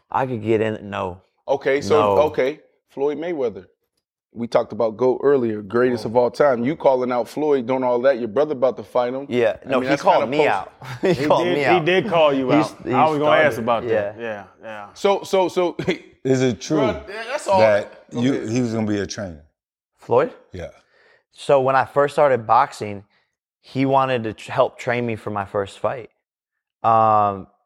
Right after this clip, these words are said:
Speaker 1: but, you know, Luke Skywalker can beat Yoda.
Speaker 4: <laughs>
Speaker 1: Le-, eventually you get old.
Speaker 2: So that's what you banking on?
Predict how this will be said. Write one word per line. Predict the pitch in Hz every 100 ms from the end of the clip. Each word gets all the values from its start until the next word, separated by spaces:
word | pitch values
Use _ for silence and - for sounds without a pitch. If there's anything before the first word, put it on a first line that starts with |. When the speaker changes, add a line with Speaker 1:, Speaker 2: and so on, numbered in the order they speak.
| _ _ _
Speaker 1:
but, | 104 - 117 107 98 -
you | 104 120
know, | 107 123 _ _ _ _ _ _ _ _
Luke | 107 123 -
Skywalker | - 113 131 110 107 107 -
can | 104 107
beat | 110 -
Yoda. | 104 123 104 117 - _ _ _ _
Speaker 4:
<laughs> | 98 - - -
Speaker 1:
Le-, | - 117 - 120 123 110
eventually | 110 131 - 113 110
you | 113
get | 110 110
old. | 113 135 113 101 - - - - - _ - - - - - - - -
Speaker 2:
So | 143
that's | 160 165
what | 151
you | 165
banking | 147 147 135 117
on? | 92